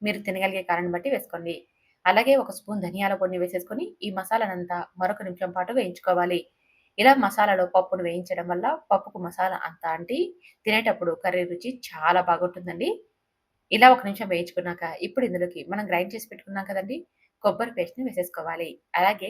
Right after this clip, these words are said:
గ్రేవీకి సరిపడా వాటర్‌ని కూడా వేసుకోవాలి. ఇక్కడ మీరు ఒకటి గుర్తుపెట్టుకోవాలి,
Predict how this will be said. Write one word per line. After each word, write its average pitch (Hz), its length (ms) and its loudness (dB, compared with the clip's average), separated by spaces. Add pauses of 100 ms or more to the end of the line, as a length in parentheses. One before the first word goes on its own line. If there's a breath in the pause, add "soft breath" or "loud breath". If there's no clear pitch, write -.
గ్రేవీకి 190 460 -4
సరిపడా 180 340 -4
వాటర్‌ని 175 360 -6
కూడా 233 180 -10
వేసుకోవాలి. 180 560 -8 (420 soft breath)
ఇక్కడ 262 200 2 (120)
మీరు 208 240 -4 (180)
ఒకటి - 220 -8
గుర్తుపెట్టుకోవాలి, 185 800 -4